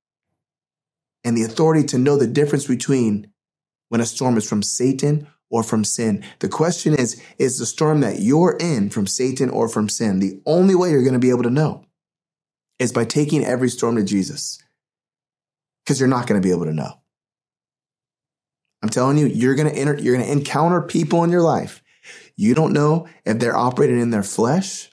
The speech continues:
or if they're operating in the influence of the evil one.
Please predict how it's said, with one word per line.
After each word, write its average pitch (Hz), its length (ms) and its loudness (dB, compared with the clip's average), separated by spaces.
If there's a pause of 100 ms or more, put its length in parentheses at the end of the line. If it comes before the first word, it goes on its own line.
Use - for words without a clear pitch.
or 120 140 2
if 107 80 -6
they're 117 120 2
operating 117 540 0
in 104 380 -2 (1800)
the 117 140 -2
influence 117 400 2
of 110 100 0
the 101 160 0
evil 113 380 2
one. 85 160 -10